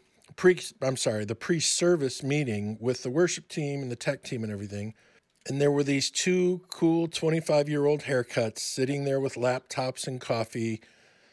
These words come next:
their feet up on the table. Um, they'd obviously been to a seminar where they learned how to be the air traffic controllers of the service, and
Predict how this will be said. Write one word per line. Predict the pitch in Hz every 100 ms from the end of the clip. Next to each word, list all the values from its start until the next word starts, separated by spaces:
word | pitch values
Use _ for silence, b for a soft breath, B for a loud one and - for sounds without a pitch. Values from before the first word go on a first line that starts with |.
| b b
their | 139
feet | - 165
up | 170 165
on | 143 147
the |
table. | 147 147 135 120 127 127 127 123 - -
Um, | 123 120 120 117 117 117 _ b b b b b b b
they'd | 139 127
obviously | 139 147 147 - 151
been | 131 143 135
to | 143
a |
seminar | 127 - - 127 120 117
where | 120 117
they | 123
learned | 123 127 123
how | 135
to | 131
be | 120 120
the | 120
air | 123 127
traffic | - 135 120 131
controllers | - 123 - 135 127 113 110 104 - -
of | 117 113 104 101 110
the | 113 107
service, | 104 - 147 127 107 107 - - -
and | 123 117